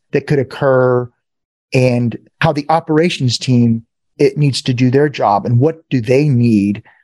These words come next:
right, to make their job successful. I wanna make it as easy as possible, but I also wanna make sure, hey, that auditing class that I had, <laughs> way back when, I think about those things all the time.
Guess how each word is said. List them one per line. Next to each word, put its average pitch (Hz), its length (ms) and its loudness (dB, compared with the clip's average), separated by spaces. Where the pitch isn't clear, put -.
right, 120 340 0
to 120 100 -2
make 123 480 0
their 120 280 0
job 113 280 0
successful. - 640 -4
I 165 140 0
wanna 254 180 0
make 196 180 2
it 151 100 0
as 127 100 -4
easy 131 280 2
as 120 80 -4
possible, 180 440 -2
but 131 100 2
I 131 80 4
also 135 240 -2
wanna 131 200 2
make 123 200 2
sure, 113 380 2
hey, 143 200 0
that 120 240 -2
auditing 175 340 0
class 185 320 0
that 190 100 0
I 185 60 4
had, 190 380 2
<laughs> 143 260 0
way 165 160 2
back 180 260 0
when, 180 320 2
I 151 100 2
think 160 220 -4
about 139 240 0
those 127 200 0
things 123 220 -2
all 127 160 4
the 123 80 -4
time. 101 380 0